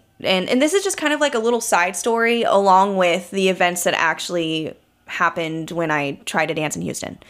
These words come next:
whenever the plane landed, I called him on FaceTime, asked if they got the methadone for my brother, and he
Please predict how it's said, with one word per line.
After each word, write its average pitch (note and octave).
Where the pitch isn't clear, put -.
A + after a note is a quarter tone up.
whenever F#3+
the F#3+
plane F#3
landed, E3+
I D#3+
called F3+
him F3+
on F3+
FaceTime, E3+
asked D3+
if G#3
they F#3
got F3+
the F#3+
methadone E3+
for G3
my F3+
brother, D#3+
and E3
he E3